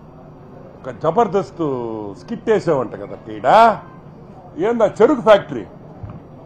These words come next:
చెరుకు ఫ్యాక్టరీ మళ్ళీ తెరిపిస్తా,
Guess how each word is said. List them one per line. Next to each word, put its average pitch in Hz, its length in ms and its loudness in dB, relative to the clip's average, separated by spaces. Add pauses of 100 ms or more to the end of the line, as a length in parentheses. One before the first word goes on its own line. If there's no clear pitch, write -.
(1160)
చెరుకు 240 400 6
ఫ్యాక్టరీ 233 580 6
మళ్ళీ 226 400 4
తెరిపిస్తా, 220 680 4